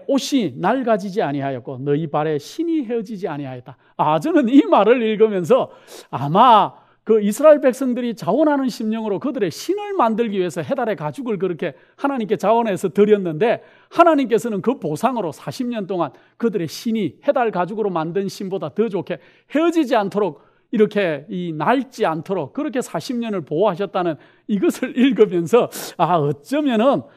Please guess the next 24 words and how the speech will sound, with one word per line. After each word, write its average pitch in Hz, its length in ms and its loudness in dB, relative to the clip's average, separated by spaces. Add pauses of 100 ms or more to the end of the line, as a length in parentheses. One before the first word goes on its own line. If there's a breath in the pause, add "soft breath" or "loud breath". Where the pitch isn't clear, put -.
(120 soft breath)
하나님께서 269 600 0
그들이 233 500 -2
자원하여서 220 1120 0
드린 220 380 4 (240 soft breath)
그러한 254 420 2
것에 202 280 4
대한 165 300 2 (280 soft breath)
희생으로, 208 760 -4 (180)
보상으로 170 720 -6 (120)
이러한 196 300 0
것들을 160 300 -8
주지 226 260 -10
않았을까, 151 800 -10
제가 143 240 -10
그런 165 260 -6
생각도 139 420 -12
한번 131 360 -14
해봤습니다. 135 640 -12 (640 soft breath)
아, 160 260 6
자, 202 180 6
이제 196 300 4 (320 loud breath)
해달의 302 300 8
가죽으로 208 420 4
제일 190 460 2